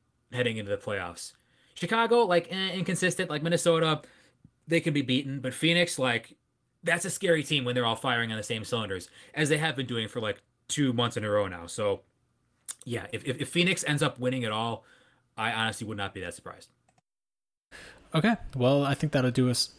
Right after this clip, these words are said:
Speaker 2: do it for us. Thank you all so much for listening. Um, if you want to support the show, you can subscribe. Uh, please do that. Rate and review. Please do that as well. Um, you can tell a friend. You can follow us on Twitter at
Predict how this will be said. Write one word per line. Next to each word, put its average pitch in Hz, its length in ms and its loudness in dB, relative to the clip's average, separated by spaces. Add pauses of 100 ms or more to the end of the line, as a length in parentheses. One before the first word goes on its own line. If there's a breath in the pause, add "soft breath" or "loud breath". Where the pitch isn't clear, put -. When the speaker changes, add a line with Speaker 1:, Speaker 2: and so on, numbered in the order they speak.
(100)
Speaker 2:
do 131 140 4
it 123 100 0
for 123 180 0
us. 160 300 2
Thank 131 280 0
you 131 200 6
all 127 180 4
so - 180 2
much 127 240 2
for 131 140 2
listening. 160 640 2
Um, 117 420 2
if 131 140 -2
you 123 100 4
want 123 220 2
to 135 120 -4
support - 360 0
the 131 60 -2
show, 170 280 2
you 143 160 2
can 120 340 2
subscribe. 143 880 0
Uh, 120 200 2
please 127 260 0
do 131 140 2
that. 131 300 2
Rate 127 280 0
and 120 140 -2
review. 160 300 4
Please 120 260 0
do 120 100 0
that 113 160 2
as - 140 -4
well. 139 300 2 (380 loud breath)
Um, 113 200 0
you 110 100 -2
can - 80 -6
tell 113 160 0
a 110 60 -2
friend. 147 520 2
You 117 140 -2
can 113 300 -2
follow 120 340 2
us - 220 2 (120)
on 117 200 2
Twitter 160 500 2
at 131 320 -2